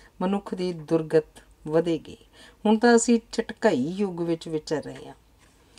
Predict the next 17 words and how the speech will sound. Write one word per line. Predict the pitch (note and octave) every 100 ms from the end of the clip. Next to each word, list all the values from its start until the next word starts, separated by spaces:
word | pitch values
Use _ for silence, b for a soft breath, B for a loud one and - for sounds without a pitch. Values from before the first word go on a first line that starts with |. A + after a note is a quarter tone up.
| b b b
ਸਵੈ | - - G#3+ A#3+
ਕਾਬੂ | A#3+ A3+ A3
ਤੋਂ | A#3 A#3
ਬਿਨਾਂ | G#3+ G#3 G#3+
ਜੀਵਨ | E3+ F3 F#3 G3 G3
ਦੇ | F3+ E3+
ਰੂਹਾਨੀ | E3 D3 C#3 D#3 D#3+ F3 - E3
ਅਰਥ | D#3+ -
ਨਹੀਂ | E3 D#3+ E3
ਲੱਭਣਗੇ। | D3+ D#3 D3+ - - - _ _ _ _ _ _ -
ਸਵੈ | - G3 F#3+
ਕਾਬੂ | F#3 E3+ D#3 D#3+
ਦੇ | D#3+
ਇੱਕ | D#3 E3+
ਅਭਿਲਾਸ਼ੀ | D#3+ D#3+ D#3 D3 E3+
ਨੇ | E3 D#3+
ਕਿਹਾ, | D#3 D#3+ D#3